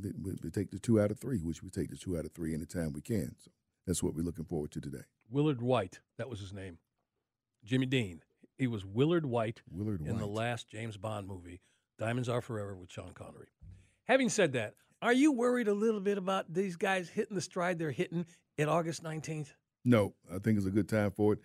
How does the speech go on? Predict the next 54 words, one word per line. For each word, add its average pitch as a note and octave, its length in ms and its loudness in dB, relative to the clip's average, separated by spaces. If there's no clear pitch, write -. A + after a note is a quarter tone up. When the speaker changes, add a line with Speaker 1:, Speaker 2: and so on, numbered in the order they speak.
Speaker 1:
The C3 80 8
only C#3 180 12
thing C3+ 220 8
that B2+ 200 8
the, A2 120 6
the, A2 160 0
the, - 220 -8
the F2+ 120 -6
Braves F3 460 8
don't A2 160 8
bother G2 240 10
me G2 100 6
is G2 140 4
who's A#2+ 500 8
positioning A#2 420 8
themselves G#2 440 8
to - 100 -4
be F#2 100 6
a F2 80 10
wild A#2+ 320 12
card D#2+ 280 0
team, D2+ 180 -6
because G2+ 320 6
those A2 220 8
wild D#3+ 320 10
card A2 300 8
teams G#2 340 6
could G2 160 2
be G2 100 4
somebody F#2+ 460 6
that D#2+ 60 0
just F#2 240 2
gets A#2 280 6
hot G#2 260 0
late. F2+ 460 -6
Speaker 2:
But D#3 160 -6
you G3 60 -2
can't A3+ 220 -2
look A#3 160 0
at, F#3 140 -6
you G#3+ 140 -10
can't B3 200 0
look A#3+ 140 2
over A#3 160 6
your F#3 100 -2
shoulder, G#3+ 280 4
as F3 60 -4
long C4+ 240 4
as, A3 80 4
especially C4+ 380 0
since F#3 220 0
they're D#3 140 -4
still B2 260 -2
winning. F#3+ 320 0